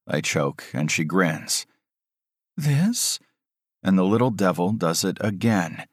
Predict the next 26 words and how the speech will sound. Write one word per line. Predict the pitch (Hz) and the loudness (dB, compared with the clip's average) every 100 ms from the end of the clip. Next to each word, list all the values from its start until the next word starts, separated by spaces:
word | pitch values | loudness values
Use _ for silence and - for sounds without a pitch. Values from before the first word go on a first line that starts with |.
| _ _ _ _ _ _ _ _ _ _ | _ _ _ _ _ _ _ _ _ _
"You're | - 101 | -8 0
gonna | 120 90 | 2 2
end | 73 98 87 | 2 0 0
this | 80 - | -2 -2
before | - 95 - 104 | -2 -2 2 2
I've | 98 101 | 2 0
even | 101 98 | 0 2
gotten | 101 95 98 | 2 2 2
a | |
chance | 95 110 92 - | 0 0 0 -2
to | 104 | -2
start." | - - 113 110 85 - - - _ _ _ _ _ _ _ - | -2 0 0 0 -4 -12 -20 -20 _ _ _ _ _ _ _ -4
I | 85 | 0
reach | 87 87 - | 0 0 -2
between | 90 80 - 110 87 | -4 -2 2 4 2
us | 73 - 98 | 0 -2 0
and | 95 | 2
rub | 104 107 90 | 2 2 0
the | 87 | -4
pad | - 98 | 0 2
of | 92 | 2
my | 82 82 | 0 -2
thumb | - 101 85 85 | 0 0 2 0
over | 82 82 | -2 -4
her | 76 69 | -6 -8
clit. | - 113 90 - | -4 -2 -2 -4